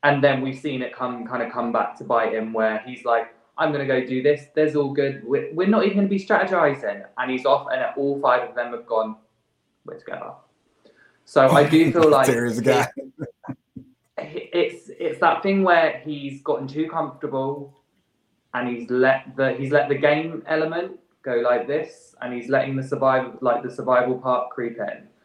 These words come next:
Speaker 1: Um, and yeah, I'd kinda be like Kelly as well. I'd be like, "Good, helps them out," because then she has that chance to talk to Joe, talk to Keith, talk to Sierra, talk to Cass,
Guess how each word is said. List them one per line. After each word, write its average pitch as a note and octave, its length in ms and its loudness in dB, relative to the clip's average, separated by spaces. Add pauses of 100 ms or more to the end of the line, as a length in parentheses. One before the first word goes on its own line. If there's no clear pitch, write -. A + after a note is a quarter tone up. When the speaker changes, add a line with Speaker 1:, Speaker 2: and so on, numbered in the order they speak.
(360)
Speaker 1:
Um, C3 440 0 (840)
and E3+ 160 -4
yeah, G3+ 200 4
I'd A#3 180 4
kinda G#3+ 200 -2
be G#3 100 -2
like D#3 220 -2
Kelly D#3 240 -2
as D#3 120 0
well. C3+ 320 -2
I'd D3+ 120 -4
be D3+ 100 -4
like, A#2 260 -4
"Good, E3 300 -4 (480)
helps C#3 320 -8
them F#3 160 -6
out," D3 240 0
because D3 240 -2
then C#3+ 260 0
she F#3 300 -8
has D#3 260 0
that B2+ 260 0
chance B2+ 680 -4 (720)
to B2+ 100 -14
talk C3+ 300 -2
to C#3+ 100 -2
Joe, C3 300 4
talk C3 300 -4
to - 60 -20
Keith, C3 460 -4 (160)
talk B2 360 2
to A#2 380 6
Sierra, A#2 440 4
talk - 180 -8
to - 60 -20
Cass, B2+ 400 -4